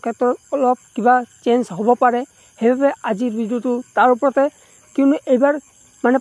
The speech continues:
পাৰ্চেণ্টেজটো যোৱা বছৰ ছোৱালীসকলৰ ছিক্সটি আছিলে, ল'ৰাসকলৰ ছেভেণ্টি ফাইভ আছিলে, এইবাৰ কিছু মানে চেঞ্জ হ'ব নাই। কিন্তু আমাৰ মুখ্যমন্ত্ৰী ডাঙৰদেৱে কি ক'লে পাৰ্চেণ্টেজৰ ক্ষেত্ৰত, আপোনালোকে অলপ নিজে শুনি চাওক। এয়া শুনি চাওক কি বুলি ক'লে আমাৰ পাৰ্চেণ্টেজৰ ক্ষেত্ৰত।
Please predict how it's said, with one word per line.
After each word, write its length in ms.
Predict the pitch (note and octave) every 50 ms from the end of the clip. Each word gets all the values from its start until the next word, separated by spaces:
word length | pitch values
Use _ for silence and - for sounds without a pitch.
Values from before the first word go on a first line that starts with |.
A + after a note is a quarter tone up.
| -
পাৰ্চেণ্টেজটো 500 | A#3+ G#3 - C4 B3+ A#3 C4 G#3+ - - C#4+ B3+ G#3+
যোৱা 100 | B3 A#3+ B3
বছৰ 160 | A#3+ C4 B3 -
ছোৱালীসকলৰ 520 | - A#3+ A#3 A#3+ B3 A#3 - B3 B3 A#3+ A#3+ - -
ছিক্সটি 260 | B3 G3 - - C#4+ C4
আছিলে, 180 | A#3+ - C4 B3+ B3 A#3
ল'ৰাসকলৰ 440 | A3 A3 A3+ A#3 A#3 - B3 B3 A#3 -
ছেভেণ্টি 260 | - G#3+ A3 A#3+ G#3 B3 G#3+
ফাইভ 100 | A3+ B3 B3
আছিলে, 200 | - - A#3+ A#3+ - - D#4 B3
এইবাৰ 180 | B3 C4+ C#4+ C#4+ - _ -
কিছু 160 | B3+ - _ C#5 B4+ C#4+
মানে 120 | A3+ A#3 B3 -
চেঞ্জ 140 | - A#3 B3+ - -
হ'ব 120 | G#3+ G#3+ A#3+ C4 B3
নাই। 80 | B3 - _ _
কিন্তু 160 | - D#4 - - A#3+
আমাৰ 160 | A#3+ C4 C#4 C4 - _ _ _ _ _ _ _ -
মুখ্যমন্ত্ৰী 380 | A3 G#3+ - - C#4 B3+ E4 B3
ডাঙৰদেৱে 360 | B3+ B3+ C4 C4 A#3+ B3 C4+ B3+ -
কি 80 | C4+ C4+ -
ক'লে 140 | C4+ C4 C4 -
পাৰ্চেণ্টেজৰ 520 | A3+ A3+ - B3+ B3 A#3+ A#3 A#3 A3 B3+ A#3+ -
ক্ষেত্ৰত, 240 | A#3+ A#3 B3 A#3+ - _ _ _ -
আপোনালোকে 280 | A3 G#3 A#3+ B3 A3 C#4+ A#3+
অলপ 140 | A#3+ A#3 A#3 _ _ - A3+
নিজে 160 | G#3 G#3+ A#3+ G3
শুনি 140 | G3 A3 A3+ -
চাওক। 160 | - A3+ A3 - _ - - A3
এয়া 120 | A#3 A#3 G3+
শুনি 140 | G#3 A3 G#3+ G3+
চাওক 140 | A#3 G#3+ -
কি 80 | - A#3 A3
বুলি 140 | A3 A3 A#3+ C#4+ - _ -
ক'লে 140 | A3 A3 A3 G#3
আমাৰ 120 | G#3+ G#3+ -
পাৰ্চেণ্টেজৰ 440 | G3+ F#3+ - G3 G3+ G3 G3+ G#3+ A3 -
ক্ষেত্ৰত। 220 | G3+ F#3+ - -